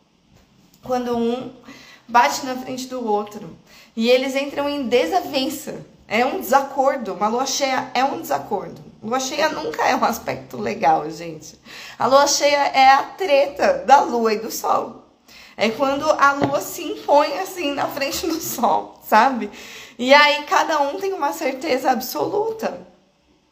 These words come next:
Aí, ó, a Pri tá falando, ascendente aquário tá sentindo, tá sentindo, né? Então, se você tem eixos fixos, se cuida, se cuida.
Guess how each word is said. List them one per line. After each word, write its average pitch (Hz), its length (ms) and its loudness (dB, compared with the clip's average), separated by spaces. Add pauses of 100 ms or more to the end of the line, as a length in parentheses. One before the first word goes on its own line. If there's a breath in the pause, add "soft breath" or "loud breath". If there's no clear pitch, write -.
(840 loud breath)
Aí, 202 380 0
ó, 175 280 -6
a 185 120 -4
Pri 202 240 -2
tá 214 160 -2
falando, 214 380 -2
ascendente 208 440 -6
aquário 226 380 -2
tá 233 180 -2
sentindo, 220 720 -10 (120)
tá 208 160 -10
sentindo, - 560 -14 (160)
né? 202 240 -8 (320 loud breath)
Então, 392 280 4
se 415 120 -4
você 427 360 -2
tem 320 380 -4
eixos 277 540 -4
fixos, 277 640 -10
se - 200 -10
cuida, 392 600 -4
se - 180 -12
cuida. 370 500 -8